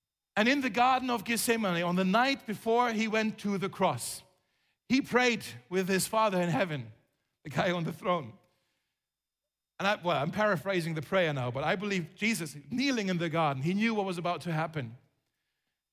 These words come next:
And he was saying, "If not here, on that hill around the corner, where they put up the crosses, then where else is it gonna happen? Salvation will happen, the greatest influence ever will happen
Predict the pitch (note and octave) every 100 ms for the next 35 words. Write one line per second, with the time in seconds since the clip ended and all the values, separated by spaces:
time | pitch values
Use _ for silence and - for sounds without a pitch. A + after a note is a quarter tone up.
0 | _ _ _ _ - E3+ F3 E3+ E3 G3
1 | C#4 B3+ A#3+ B3+ F3+ D3 A#2+ - - D#3
2 | G3 B3 A3 C4 E3+ A#2 - - _ _
3 | _ _ _ _ _ E3 F#3+ F#3+ A3 A3
4 | F3 E3+ D#3 D3+ F#3+ E3 A#2+ A#2+ - _
5 | _ _ _ _ _ _ _ _ _ -
6 | D#3+ E3 D#3+ F#3 E3 D#3 D3 - E3+ D#3+
7 | C3+ A2 - B2 D3 C#3+ F3+ F3+ E3 D3+
8 | C#3 - - _ _ C#3+ D3+ D3+ D3 D3
9 | C3+ A#2+ A#2+ G#2 - - E3+ D#3+ E3+ A3
10 | - E3 D#3 - _ _ _ - C#3 C3
11 | F#3 D3 B2+ C#3 C3+ - _ _ - C3+
12 | _ - F#3 E3+ - F3+ - C#3 B2+ -
13 | D#3 C3+ C#3 C#3 D#3+ - C#3+